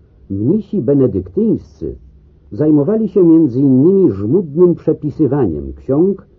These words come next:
aby powiększyć liczbę posiadanych egzemplarzy. Do największych bibliotek należały zbiór klasztoru benedyktynów w Tyńcu oraz zbiór katedry krakowskiej. Wielkość tego ostatniego szczęśliwie znamy.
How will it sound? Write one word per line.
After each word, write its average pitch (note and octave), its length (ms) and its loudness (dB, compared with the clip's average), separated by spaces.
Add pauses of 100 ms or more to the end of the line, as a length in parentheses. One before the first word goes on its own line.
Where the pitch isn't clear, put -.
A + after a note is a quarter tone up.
(240)
aby D3+ 260 -2
powiększyć C#3 600 -2
liczbę G2 460 -6
posiadanych G#2 560 -8
egzemplarzy. D#2 840 -12 (1120)
Do G2+ 220 -4
największych G#2+ 880 -2
bibliotek G#2+ 800 -6 (460)
należały B2+ 840 -2 (220)
zbiór G2+ 500 -2
klasztoru A#2+ 560 -2
benedyktynów F#2+ 880 -6
w - 100 -20
Tyńcu C#2 560 -8 (460)
oraz C#3+ 380 -4
zbiór G#2 400 -2
katedry A2 460 -6
krakowskiej. E2+ 800 -16 (840)
Wielkość B2 680 -4
tego F2+ 280 -8
ostatniego B2 600 -6
szczęśliwie B2+ 540 -4
znamy. G2+ 500 -4